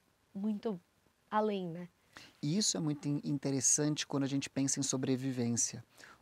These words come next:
Speaker 2: Porque quando você tá sobrevivendo de fato,
Speaker 1: É.
Speaker 2: de fato,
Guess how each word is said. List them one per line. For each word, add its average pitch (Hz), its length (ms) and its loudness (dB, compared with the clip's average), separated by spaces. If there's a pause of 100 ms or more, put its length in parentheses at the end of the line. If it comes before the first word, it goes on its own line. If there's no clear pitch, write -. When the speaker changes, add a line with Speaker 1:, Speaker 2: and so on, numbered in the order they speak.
Speaker 2:
Porque - 240 -2
quando 180 260 2
você 180 300 2
tá 139 320 -2
sobrevivendo 143 920 6
de 190 120 2
fato, - 540 4 (420)
Speaker 1:
É. 180 220 -6 (100)
Speaker 2:
de 160 140 4
fato, - 600 0